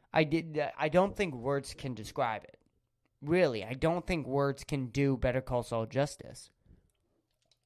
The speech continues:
So, so, Ozark. Ozark as well.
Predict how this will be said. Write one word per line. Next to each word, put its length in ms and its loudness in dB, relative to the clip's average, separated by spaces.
So, 400 4
so, 600 -4
Ozark. 720 -4
Ozark 400 2
as 120 -6
well. 340 -6